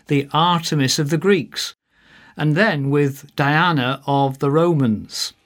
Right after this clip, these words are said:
The first temple was burned down in three hundred fifty-six B C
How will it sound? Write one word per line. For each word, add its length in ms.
The 100
first 460
temple 460
was 260
burned 320
down 380
in 160
three 240
hundred 400
fifty-six 800
B 180
C 440